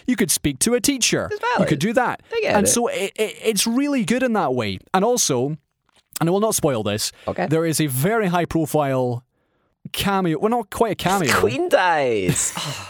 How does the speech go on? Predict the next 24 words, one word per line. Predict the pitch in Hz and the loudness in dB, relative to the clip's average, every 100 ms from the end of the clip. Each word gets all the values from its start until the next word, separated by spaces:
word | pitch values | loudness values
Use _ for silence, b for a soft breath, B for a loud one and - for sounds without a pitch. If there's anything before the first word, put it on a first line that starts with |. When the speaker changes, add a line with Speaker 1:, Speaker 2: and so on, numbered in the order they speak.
| - 988 | -14 -12
Speaker 1:
<laughs> | 988 - - B B B B | -10 -12 -16 B B B B
A | 147 | -4
high | - - 175 - 214 | -4 -2 -2 0 0
profile | 196 190 | 0 2
Speaker 2:
Sorry, | - 208 185 | 4 4 4
sorry, | 180 233 - - | 4 2 0 -6
sorry, | - 214 190 123 | -2 0 0 -2
sorry, | - 180 | -2 0
I'm | 135 | 0
not | 143 | 0
interrupting. | 151 147 131 98 98 | -2 -4 -6 -6 -4
Speaker 1:
No, | 165 120 | -2 -2
Speaker 2:
Hmm. | 160 180 92 | -2 -4 -4
Speaker 1:
a | 151 | -2
high | 151 202 | 0 0
profile | 196 196 165 170 156 139 | 0 0 2 0 2 0
Speaker 2:
Hmm. | 110 | 0
Speaker 1:
actress | 165 - - 113 - - - | -2 -2 -4 -2 -2 -2 -4
who | 117 143 | -2 0
is | 147 131 | 0 0
in | 165 160 | 0 0
this | 156 | 0
show, | 139 - 156 104 98 123 - | 0 0 0 0 -2 -4 -6
Speaker 2:
Okay. | 90 90 | -4 -4